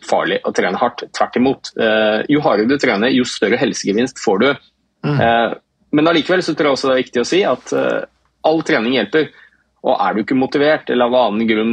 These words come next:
Speaker 1: eh, sliter med å trene hardt, så, eh, vil du også få en kjempestor gevinst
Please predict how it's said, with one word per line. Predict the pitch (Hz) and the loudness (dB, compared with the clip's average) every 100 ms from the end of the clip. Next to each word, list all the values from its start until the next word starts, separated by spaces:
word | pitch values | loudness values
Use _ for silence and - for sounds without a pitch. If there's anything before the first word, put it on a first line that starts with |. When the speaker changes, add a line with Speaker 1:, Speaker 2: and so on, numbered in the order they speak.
| 117 | 0
Speaker 1:
eh, | 117 113 113 | 0 0 0
sliter | - 101 101 110 | 0 -4 -2 -2
med | 113 107 | -2 0
å | 110 107 110 107 104 - _ _ _ _ - | 2 2 2 2 0 -2 _ _ _ _ -2
trene | 131 90 98 | 0 0 0
hardt, | 151 - - - - | -2 -2 -16 -10 -8
så, | - 120 117 117 113 | -2 0 2 2 2
eh, | 113 113 110 | 2 0 0
vil | 113 | 0
du | 117 | 0
også | 110 - 127 | -2 -2 -2
få | 113 | -2
en | 104 113 | -2 -4
kjempestor | - 123 92 - _ - 101 - 113 107 110 110 110 | -4 -4 -4 -6 _ -8 -6 -4 0 2 2 2 2
gevinst | 107 131 147 - | 2 0 0 -4